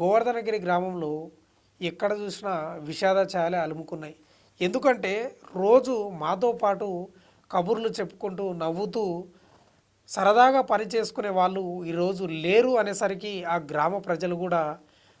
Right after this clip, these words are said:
తోటి కూలీలు కూడా జీర్ణించుకోలేకపోతున్నారంటే ఎంత బాధాకరమైన విషయం ఒకసారి అర్థం చేసుకోండి. ఉపాధి హామీ పథకం అంటేనే పేదల పథకం. వాళ్లకు తిండికి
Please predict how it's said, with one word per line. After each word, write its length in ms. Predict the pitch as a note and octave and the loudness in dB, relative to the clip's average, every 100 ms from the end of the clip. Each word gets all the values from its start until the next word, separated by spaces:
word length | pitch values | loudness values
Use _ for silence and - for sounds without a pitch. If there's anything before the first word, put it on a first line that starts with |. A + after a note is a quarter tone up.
| _ | _
తోటి 240 | G#3+ A3+ A3+ | 2 4 2
కూలీలు 480 | - G#3+ A3+ B3 A#3 | -6 -6 -2 -2 -2
కూడా 480 | A3+ A3 F#3+ E3+ F3+ - | 0 2 2 -2 -8 -16
జీర్ణించుకోలేకపోతున్నారంటే 1500 | D3+ C#3+ F#3+ G3+ G3 - F#3+ F3 E3 E3+ D#3+ D#3+ D#3 D3 E3+ B3+ D#4+ E4 _ _ _ - | -10 -4 -4 -4 -10 -8 -6 -6 -6 -10 -10 -10 -8 -8 -2 0 0 -6 _ _ _ -12
ఎంత 260 | E3 E3+ | -10 -6
బాధాకరమైన 840 | F#3 C#3+ D3 F3+ G3+ G3 F#3 F3 E3 | -6 -2 0 2 0 -2 -2 -2 -4
విషయం 260 | D#3+ F3+ | -6 -6
ఒకసారి 360 | F3 E3 - D#3+ | -6 -6 -6 -6
అర్థం 220 | D3 E3 | -6 -10
చేసుకోండి. 500 | D3+ D3 - D#3 D3 - _ - _ _ - | -10 -12 -14 -16 -18 -20 _ -20 _ _ -4
ఉపాధి 340 | F3+ B3+ C#4 | 4 6 8
హామీ 160 | C4+ B3+ | 4 2
పథకం 400 | A3 F3 A3+ G3+ | -2 -2 -2 -2
అంటేనే 320 | F#3 G3 C4 F#4 G#4+ _ _ - | -2 0 0 0 -4 _ _ -6
పేదల 280 | E3 F#3+ | 0 0
పథకం. 420 | F#3+ F3 D#3+ E3 E3+ _ _ _ _ _ _ _ _ _ - | 0 -4 -12 -12 -16 _ _ _ _ _ _ _ _ _ 4
వాళ్లకు 400 | F#3+ A3+ A#3 A#3+ G3+ G3 C#4+ _ _ _ - | 8 8 6 4 0 -2 -8 _ _ _ -10
తిండికి 720 | G#3 G#3+ C4 A#3 G#3 G3+ | -6 -2 -2 -2 -6 -6